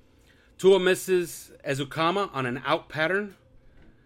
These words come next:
There was some trash, I write in my notes, some trash at Tua's feet.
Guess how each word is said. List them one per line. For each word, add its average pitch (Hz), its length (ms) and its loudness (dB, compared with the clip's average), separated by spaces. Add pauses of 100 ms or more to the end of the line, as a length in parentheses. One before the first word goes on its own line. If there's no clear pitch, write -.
(200)
There 139 120 -2
was 139 80 -2
some 139 120 -6
trash, 135 540 -4
I 123 80 -4
write 127 320 -4
in 127 80 -10
my 117 120 -8
notes, 127 280 -6
some 117 140 -8
trash 135 500 -6
at 123 140 -12
Tua's 123 320 -8
feet. - 580 -8